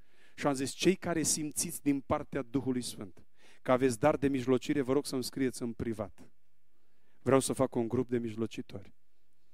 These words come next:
Câți credeți că mi-au scris din trei sute de oameni? Toți.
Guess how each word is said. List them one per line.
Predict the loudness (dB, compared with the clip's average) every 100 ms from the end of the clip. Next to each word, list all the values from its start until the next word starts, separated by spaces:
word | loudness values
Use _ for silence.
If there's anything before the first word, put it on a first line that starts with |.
| -16 -16 -16 -10
Câți | -2 0 0
credeți | -2 -2 -2 -6
că | -2
mi-au | -2 -2
scris | -2 -2
din | -2 -6
trei | -4 -4
sute | -6 -8 -8
de | -8
oameni? | -8 -10 -14 -16 -16 -16 -16 -16 -16 -16 -16 -16 -16 -16 -16 -16 -16 -16 -16 -16 -16 -16 -16 -16 -16 -16 -16 -16 -16 -16 -16 -16 6
Toți. | 10 10 8 -4 -12